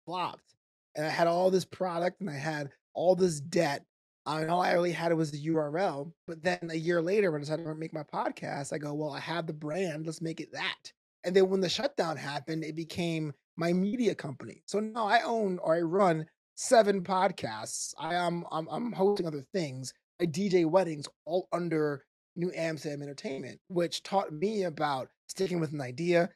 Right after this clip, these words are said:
how to run a business, how to, how to pivot a business.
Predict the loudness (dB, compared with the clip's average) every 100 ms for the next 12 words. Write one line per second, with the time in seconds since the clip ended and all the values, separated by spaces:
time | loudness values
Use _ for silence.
0 | _ _ 2 2 4 4 4 2 0 2
1 | 0 0 -4 -10 _ 0 4 4 4 2
2 | 2 -2 0 2 2 0 -2 -2 -4 -4
3 | -8